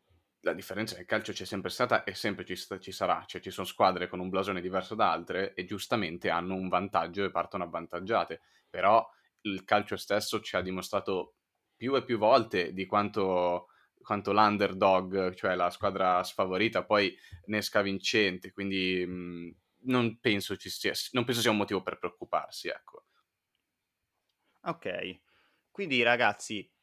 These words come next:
Speaker 2: eh, una nuova competizione europea in più, eh, un nuovo format della Champions League che probabilmente verrà anche applicato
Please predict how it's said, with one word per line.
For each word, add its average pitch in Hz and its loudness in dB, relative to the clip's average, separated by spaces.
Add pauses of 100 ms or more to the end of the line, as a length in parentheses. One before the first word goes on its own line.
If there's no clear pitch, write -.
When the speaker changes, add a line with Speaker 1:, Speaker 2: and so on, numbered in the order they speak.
(200)
Speaker 2:
eh, 110 -2
una 180 6
nuova 151 4
competizione 131 -4
europea 117 -2
in 113 -10
più, 107 -6 (280)
eh, 104 0
un 139 -6
nuovo 160 6
format 120 6
della 110 0
Champions 110 -6
League 113 -6
che - -8
probabilmente 117 -2
verrà 107 2
anche 107 -2
applicato 104 -2